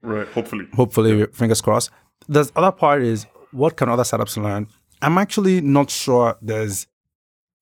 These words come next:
Speaker 2: there's, uh, much to learn, right? It's strange.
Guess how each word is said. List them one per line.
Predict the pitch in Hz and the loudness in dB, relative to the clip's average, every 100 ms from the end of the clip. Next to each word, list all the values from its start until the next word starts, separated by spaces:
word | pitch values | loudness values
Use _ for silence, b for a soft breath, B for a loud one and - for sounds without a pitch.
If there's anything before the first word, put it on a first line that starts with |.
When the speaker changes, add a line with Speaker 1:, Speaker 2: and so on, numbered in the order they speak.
| _ | _
Speaker 2:
there's, | 123 117 104 104 95 - _ _ - | 0 0 0 -4 -8 -12 _ _ -8
uh, | 113 104 | -6 -4
much | 107 110 120 107 - | 0 2 2 -2 -10
to | - 104 | -4 -4
learn, | 98 92 95 - _ _ _ - | -4 -8 -12 -18 _ _ _ -2
right? | 120 147 - _ | 0 0 -4 _
It's | 139 - | -4 -2
strange. | - - 156 107 101 - | -2 0 0 0 -6 -16